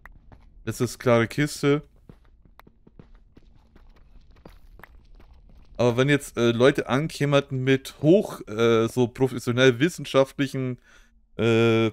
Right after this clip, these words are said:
Begriffen wie Terabyte Prozessoranlage oder Netzwerkkabel Ver-,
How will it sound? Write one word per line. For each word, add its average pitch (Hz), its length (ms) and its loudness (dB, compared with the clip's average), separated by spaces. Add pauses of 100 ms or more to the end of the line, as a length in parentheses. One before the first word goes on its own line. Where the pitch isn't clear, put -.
(120)
Begriffen 120 920 -4
wie 113 600 -4 (1300)
Terabyte 143 680 4
Prozessoranlage 120 1500 0
oder 110 220 0
Netzwerkkabel 120 1080 0
Ver-, - 280 -10